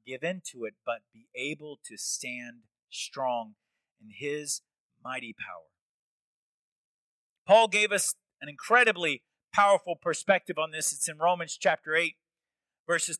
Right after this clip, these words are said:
thirty-one through thirty-nine. It's kind of a long section, but it's really good.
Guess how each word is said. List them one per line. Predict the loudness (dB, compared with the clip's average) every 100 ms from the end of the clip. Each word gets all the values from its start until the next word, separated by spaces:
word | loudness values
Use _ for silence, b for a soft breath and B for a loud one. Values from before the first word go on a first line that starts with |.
| 4
thirty-one | 4 4 -2 -4 -6 -16
through | -4
thirty-nine. | 0 0 0 -6 -6
It's | -6
kind | -6
of | -4
a |
long | -4 -2
section, | 0 2 2 -2
but | -6
it's | -6 -6
really | -4 -2
good. | 0 2 2